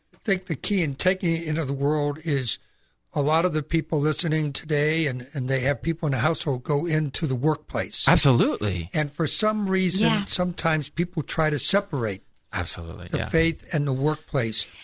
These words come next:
Speaker 1: And I remember the quick story about this very successful individual in Detroit. I mean, one of the most wealthiest people in Detroit,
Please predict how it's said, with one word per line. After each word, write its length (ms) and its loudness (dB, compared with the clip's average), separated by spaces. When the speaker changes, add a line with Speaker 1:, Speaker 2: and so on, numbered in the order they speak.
Speaker 1:
And 140 2
I 100 4
remember 460 2
the 100 2
quick 280 -2
story 520 2
about 340 0
this 120 -6
very 340 2
successful 600 -2
individual 480 0
in 80 -2
Detroit. 460 -6
I 60 -2
mean, 200 0
one 160 0
of 60 0
the 60 0
most 500 0
wealthiest 580 2
people 380 0
in 80 -4
Detroit, 520 -2